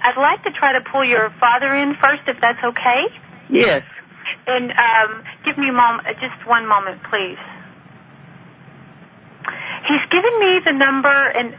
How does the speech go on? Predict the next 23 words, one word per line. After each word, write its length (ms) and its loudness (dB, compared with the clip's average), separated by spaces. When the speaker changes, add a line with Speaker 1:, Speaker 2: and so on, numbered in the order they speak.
Speaker 1:
uh, 60 4
uh, 160 2
as 100 -8
far 100 2
as 140 -2
evidence 500 0
goes, 360 2
would 120 0
the 80 -2
number 260 4
nineteen 640 -2
sixty-seven, 800 -2
would 120 -2
that 160 2
be 180 2
very, 300 2
uh, 260 4
significant 640 -2
for 80 -2
you 200 0
in 100 0
that 180 2
relationship? 840 0